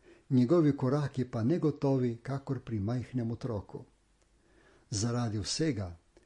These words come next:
kar nam daje prednost pred drugim, naj si je to izobrazba, uglajenost, plemenitost značaja, krščanska vzgoja, verska izkušnja, smo dolžniki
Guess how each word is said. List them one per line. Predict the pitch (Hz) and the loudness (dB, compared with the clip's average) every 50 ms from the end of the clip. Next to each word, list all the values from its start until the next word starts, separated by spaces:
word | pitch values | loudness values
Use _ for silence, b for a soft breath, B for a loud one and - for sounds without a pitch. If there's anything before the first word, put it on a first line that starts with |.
| _ _ - | _ _ -4
kar | - 131 123 120 | -2 0 2 2
nam | 120 113 107 101 | 2 2 2 2
daje | 123 120 117 113 107 101 | 0 0 -2 -2 -4 -4
prednost | - - 147 185 175 143 143 120 - - | -4 -4 -2 -2 0 0 -2 -2 -4 -4
pred | - 120 113 | -4 -4 -4
drugim, | 101 101 101 87 92 101 92 85 - _ _ _ _ _ b b b b b b b | -2 -2 -4 -2 -4 -6 -8 -8 -12 _ _ _ _ _ b b b b b b b
naj | 110 113 117 113 107 | -2 0 0 0 -2
si | - - - 123 | -2 -2 0 0
je | 113 110 107 | 0 0 -2
to | - 123 120 | -2 -2 -2
izobrazba, | 117 113 104 98 123 107 101 113 120 123 113 101 104 - 131 120 110 - _ | 0 0 0 -2 -2 -2 -2 -2 -2 -2 -2 -4 -4 -4 -4 -4 -6 -8 _
uglajenost, | - 131 110 110 117 113 110 117 123 127 127 123 131 - - - - - b b b b b b | -6 -4 -2 -2 0 0 0 2 2 2 2 0 0 -2 -6 -10 -16 -20 b b b b b b
plemenitost | b 135 131 117 117 110 113 117 110 - 123 110 90 - | b 0 2 4 4 4 4 2 0 0 -2 -4 -4 -2
značaja, | 120 113 - - - 127 131 131 131 131 127 123 117 - - B B B B | -4 -4 -4 -4 -4 -4 -2 -2 -2 -2 -2 -4 -6 -10 -18 B B B B
krščanska | - - - - - 120 110 104 - - - 120 | -6 -6 -4 -2 0 0 0 0 0 -2 -4 -2
vzgoja, | 107 98 90 92 92 127 135 139 139 135 131 113 - _ b b b b b b | -2 -2 -4 -2 0 2 4 4 4 2 0 -4 -8 _ b b b b b b
verska | 113 117 123 120 - - - - 113 | -2 0 0 0 -2 -4 -4 -4 -2
izkušnja, | 110 104 - - - 143 143 139 - - 147 139 135 120 - _ _ _ _ b b b b b b b b b b | -2 -2 -4 -4 -4 -4 -4 -4 -2 0 0 0 0 -2 -6 _ _ _ _ b b b b b b b b b b
smo | - - - - 123 120 | -6 -2 0 2 2 2
dolžniki | 104 107 104 101 92 90 101 104 - - 107 | 2 2 0 0 0 0 -2 -2 -2 -2 -4